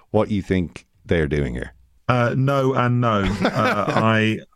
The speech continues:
Speaker 2: I can't, I can't, I'm, I'm as curious as you are, Ken, to see how it all, um, how it all comes out in the wash, particularly in terms of, um, you know, uh, F F P and profit and, um, profit and loss restrictions,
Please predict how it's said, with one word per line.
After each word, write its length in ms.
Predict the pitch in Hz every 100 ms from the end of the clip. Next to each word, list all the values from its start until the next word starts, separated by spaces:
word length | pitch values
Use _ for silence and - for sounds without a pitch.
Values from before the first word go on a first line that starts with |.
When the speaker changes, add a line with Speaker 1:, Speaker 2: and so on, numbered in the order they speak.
| -
Speaker 2:
I 680 | 120 139 - - - 120
can't, 360 | 123 - 165 131 - - 117
I 120 | 143
can't, 300 | 143 156 147
I'm, 340 | 147 135 143 -
I'm 220 | 135 151
as 120 | 139 -
curious 280 | 170 147
as 80 | 135
you 120 | 151
are, 60 | 110
Ken, 220 | 104 107
to 60 | 104
see 220 | - 113
how 200 | 107 104
it 40 |
all, 320 | 104 113 107 107
um, 320 | 101 104 104 _ - - - - - -
how 120 | 143
it 40 | 143
all 120 | 135
comes 260 | 135 123
out 100 | 117
in 60 | 113
the 80 | 113
wash, 520 | 107 104 98 - - -
particularly 480 | - - 123 - 113
in 80 | 107
terms 440 | - 110 104 101
of, 480 | 107 101 101 95 - -
um, 540 | 101 95 95 95 92 -
you 100 | -
know, 200 | 101 101 - 113
uh, 460 | 101 95 - 110 - _ -
F 160 | 110 95
F 180 | 101
P 360 | - 113 104 98
and 360 | 98 98 95 -
profit 320 | - 104 117
and, 180 | 80 95 - -
um, 320 | 95 95 90 _ - - - - _
profit 320 | - 113 113
and 140 | 104 104
loss 240 | 101 98
restrictions, 680 | 104 - 110 - - 101 101